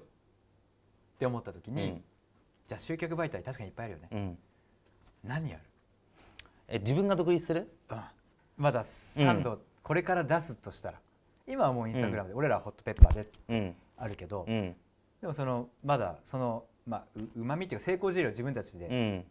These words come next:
Speaker 1: 掴んでなかったとして、
Speaker 2: うん。
Speaker 1: これから独立だったら、初めての独立だったら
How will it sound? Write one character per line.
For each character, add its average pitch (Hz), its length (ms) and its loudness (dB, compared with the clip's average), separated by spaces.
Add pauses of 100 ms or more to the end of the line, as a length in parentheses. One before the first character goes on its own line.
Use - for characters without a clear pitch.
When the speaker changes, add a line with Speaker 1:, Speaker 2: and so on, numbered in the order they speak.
(120)
Speaker 1:
掴 - 200 -4
ん 131 40 -2
で 117 80 -2
な 117 80 -4
か 110 100 -4
っ 104 40 -6
た - 140 -20
と 98 100 -14
し - 120 -16
て、 233 240 -8
Speaker 2:
う 117 60 -2
ん。 95 240 -2 (380)
Speaker 1:
こ 151 100 -2
れ 156 60 2
か 156 100 0
ら 143 60 0
独 127 200 -2
立 120 220 -4
だ 113 80 -2
っ 101 40 -10
た - 120 -18
ら、 - 140 -20
初 139 240 -2
め 135 80 2
て 98 100 -10
の 90 80 -10
独 87 180 -12
立 104 160 -8
だ 92 100 -6
っ - 20 -20
た - 140 -16
ら 78 100 -14